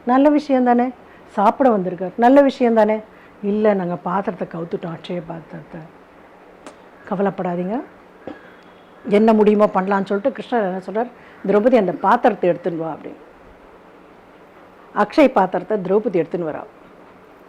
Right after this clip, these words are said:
அந்த பாத்திரத்தை இவர் பார்க்குறார். திரௌபதிகிட்டேருந்து கிருஷ்ணர் அந்த பாத்திரத்தை வாங்கி திருப்பி திருப்பி பார்க்குறார், ஏதாவது கிடைக்குமான்ட்டு, ஒரு பருக்கியாவது இருக்குமான்ட்டு. பார்த்தேனாக்கா, ஒரே ஒரு கீரையோட சேர்ந்த ஒரு சின்ன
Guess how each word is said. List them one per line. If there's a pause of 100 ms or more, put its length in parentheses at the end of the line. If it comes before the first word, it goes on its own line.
அந்த
பாத்திரத்தை
இவர்
பார்க்குறார். (440)
திரௌபதிகிட்டேருந்து (160)
கிருஷ்ணர்
அந்த
பாத்திரத்தை
வாங்கி
திருப்பி
திருப்பி
பார்க்குறார், (1040)
ஏதாவது
கிடைக்குமான்ட்டு, (120)
ஒரு
பருக்கியாவது
இருக்குமான்ட்டு. (1800)
பார்த்தேனாக்கா, (280)
ஒரே
ஒரு (160)
கீரையோட
சேர்ந்த
ஒரு
சின்ன